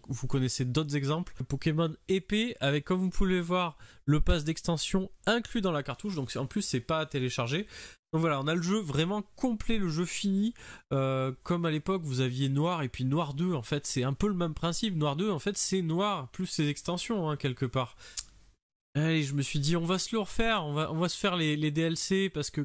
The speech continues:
quand même, Pokémon, c'est, c'est, Pokémon et moi, c'est, c'est une grande histoire d'a-, d'amour.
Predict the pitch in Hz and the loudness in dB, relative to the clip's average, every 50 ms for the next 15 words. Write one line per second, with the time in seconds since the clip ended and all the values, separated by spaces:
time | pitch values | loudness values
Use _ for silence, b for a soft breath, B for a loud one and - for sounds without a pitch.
0 | 147 - - 175 175 190 185 180 170 - - 185 190 - 202 202 190 190 196 202 | -4 0 0 0 2 2 0 -2 -4 -4 0 2 2 2 2 2 0 0 0 0
1 | 202 185 175 - - - 139 131 127 123 104 92 95 78 73 - 131 - - - | 0 -2 -4 -6 -6 -4 -2 -2 -2 -2 -2 -2 -2 -2 -2 -2 -2 -2 -2 -2
2 | - _ - 160 - 175 160 165 165 165 170 185 180 - - 147 135 131 123 117 | -4 _ -2 -2 0 2 2 2 2 2 2 0 0 -2 -2 -2 -2 0 0 0
3 | 120 - - - 139 135 135 123 120 139 151 180 180 160 151 143 - - 156 143 | 0 -2 0 0 0 0 2 0 2 0 0 0 0 -2 -2 -2 -2 -2 -2 -2
4 | 135 135 131 123 120 120 117 120 127 127 139 143 156 170 175 175 165 151 127 110 | -2 0 0 0 0 -2 0 0 0 0 0 0 2 2 2 0 0 -2 -2 -4
5 | 101 | -6